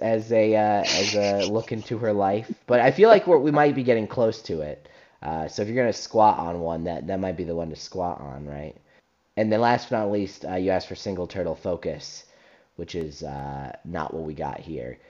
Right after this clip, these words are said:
We, we got kinda X-Menning, right? We got, like, each turtle doing their own thing, which I, I like a lot, but I wouldn't say they were, uh,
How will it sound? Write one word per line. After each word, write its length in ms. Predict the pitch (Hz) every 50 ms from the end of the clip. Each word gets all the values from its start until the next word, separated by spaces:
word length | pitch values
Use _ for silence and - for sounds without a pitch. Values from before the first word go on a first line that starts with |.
| _ _ _ _
We, 120 | 120 151 156
we 120 | 151 156
got 240 | 147 180 175 170 -
kinda 260 | 190 165 147 - -
X-Menning, 600 | 143 - - - - 139 135 120 110 110 117 123 117
right? 260 | 117 113 110 113 113
We 120 | 90 110
got, 280 | 104 110 101 98 90 87
like, 280 | 98 101 98 98 - 101
each 180 | 98 - -
turtle 300 | - - 104 92 90 87
doing 480 | 80 90 90 90 90 90 92 92 92 -
their 200 | 76 85 85 87
own 160 | 87 87 87 85
thing, 380 | - 92 87 87 90 92 95 -
which 360 | - 87 87 85 - - - -
I, 380 | - 85 82 80 - - 80 80
I 20 |
like 320 | 76 73 82 87 87 - 82
a 60 | 78
lot, 420 | 78 78 73 69 71 69 - _ _ _ _ _ _ _
but 180 | - 92 85 71
I 180 | 73 76 76
wouldn't 280 | 85 90 85 82 80 -
say 200 | - - 85 82
they 160 | 73 80 78 76
were, 360 | 76 76 73 69 67 69 - _ -
uh, 280 | - 69 69 69 69